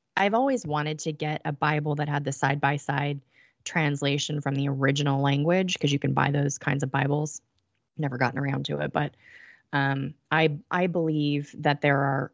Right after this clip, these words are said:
a lot of translation errors in the Bible that, um, don't paint a true picture of God's purpose for women. Um, uh,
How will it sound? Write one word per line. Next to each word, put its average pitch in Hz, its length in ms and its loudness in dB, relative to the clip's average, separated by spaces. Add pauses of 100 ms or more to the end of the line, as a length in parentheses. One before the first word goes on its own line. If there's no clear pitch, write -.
a 160 80 -2
lot 151 560 2
of 139 440 0
translation 139 720 2
errors 135 540 0
in 143 180 2
the 139 60 4
Bible 135 420 2
that, - 380 0 (840)
um, 139 420 2 (260)
don't 151 280 6 (200)
paint 151 680 -2
a 151 60 0
true 147 320 2
picture 143 600 0
of 139 340 0 (840)
God's 139 380 0
purpose - 440 -8
for - 180 -2
women. 131 420 0 (460)
Um, 135 480 2 (1500)
uh, 170 40 -8